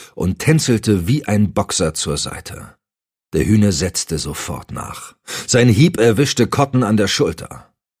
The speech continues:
Taumelnd rettete sich der Agent aus der Gefahrenzone und wirbelte herum. Mit erhobenen Unterarmen blockte er die nächsten Schläge ab und konterte,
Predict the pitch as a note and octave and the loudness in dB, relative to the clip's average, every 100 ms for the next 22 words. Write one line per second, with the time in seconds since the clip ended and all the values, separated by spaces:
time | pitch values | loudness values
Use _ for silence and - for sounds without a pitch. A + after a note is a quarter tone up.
0 | _ - C#3 C#3+ A#2+ A#2+ G#2 G2+ B2 G2+ | _ 0 4 6 6 4 2 -2 -2 -4
1 | G#2 G2 - F#2+ E2+ G2+ G#2 G#2 G2 - | -2 -2 0 0 0 0 0 0 0 -2
2 | - F2 F2 - G#2+ G2 F2+ - F#2+ G2 | -4 -4 -4 -4 -4 -2 -4 0 2 4
3 | G2+ E2 C#2 A2 G#2+ F2+ E2 D#2+ - - | 2 0 -2 2 2 0 -6 -8 -10 -12
4 | A2 C#2+ - _ _ _ _ _ - G#2 | -12 -14 -18 _ _ _ _ _ 0 0
5 | - F#2+ D#2 D#3 C#3+ B2 A2 A2 C#3+ C3+ | 2 0 2 2 4 4 4 2 0 2
6 | G#2 - F2 G2 G#2+ G#2+ - A2+ D3 - | 0 -2 0 2 4 4 4 2 2 0
7 | A2 E2+ G#2+ G2 F#2+ A2 A2 - - G2 | 0 2 2 2 2 2 0 -4 -2 -2
8 | - G#2 A2 F#2+ - A#2 - G2+ G#2+ - | 0 0 0 0 0 -2 -2 0 0 -2
9 | - C#3 F#2+ D#2 F#2 F#2+ | 0 0 0 -2 0 0